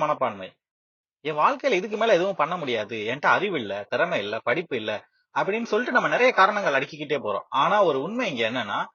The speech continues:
நம்மளுடைய நாலேஜுக்கும் ஸ்கில்ஸுக்கும் நம்ம பணம் சம்பாதிக்கிற அளவுக்கும் சம்பந்தமே கிடையாது. இப்ப நான் என்னுடைய இலக்கை நான் ஒரு பத்து மடங்கு பெருசா வைக்கிறேன்னா, நான் அதற்கு தகுந்த நாலேஜை கெயின் பண்ணாலே போதும், இல்ல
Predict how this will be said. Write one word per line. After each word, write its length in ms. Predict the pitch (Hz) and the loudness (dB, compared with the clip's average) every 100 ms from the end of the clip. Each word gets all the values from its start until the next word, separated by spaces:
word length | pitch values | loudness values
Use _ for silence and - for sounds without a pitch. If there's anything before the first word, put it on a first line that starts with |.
| _ _ - | _ _ -4
நம்மளுடைய 460 | 147 214 226 196 170 156 | -2 0 2 4 2 2
நாலேஜுக்கும் 520 | 214 269 208 226 262 - | 4 4 2 -2 -4 -4
ஸ்கில்ஸுக்கும் 640 | - 240 - 196 139 202 | -2 -2 0 -2 0 0
நம்ம 120 | 190 160 - | 0 -4 -2
பணம் 200 | 196 - | -2 0
சம்பாதிக்கிற 460 | 214 185 180 170 151 131 | 2 2 2 2 2 4
அளவுக்கும் 420 | 196 170 - 113 | 4 2 -4 -2
சம்பந்தமே 440 | 127 175 220 185 175 135 | 0 0 2 2 2 0
கிடையாது. 280 | 117 104 95 - | 0 -2 -6 -12
இப்ப 140 | 160 165 | 0 2
நான் 160 | 151 139 | 2 0
என்னுடைய 260 | 107 151 123 127 | -2 -2 -2 2
இலக்கை 260 | 240 254 233 | 2 4 2
நான் 140 | 175 143 | 4 2
ஒரு 80 | 135 | 0
பத்து 200 | 165 - 196 | -4 -2 0
மடங்கு 260 | 214 233 156 | 0 0 -2
பெருசா 260 | 175 208 160 | 0 2 2
வைக்கிறேன்னா, 440 | 135 127 107 120 175 _ _ _ - | 2 0 0 -4 -6 _ _ _ -8
நான் 100 | - | -2
அதற்கு 240 | 165 240 220 233 | 0 2 4 4
தகுந்த 240 | 254 254 202 | 4 4 6
நாலேஜை 360 | 196 220 180 156 | 6 4 0 0
கெயின் 240 | 156 196 185 | 2 0 0
பண்ணாலே 320 | 170 165 165 143 | 2 4 2 0
போதும், 320 | 123 120 196 220 | -2 0 -2 -4
இல்ல 100 | 190 | 2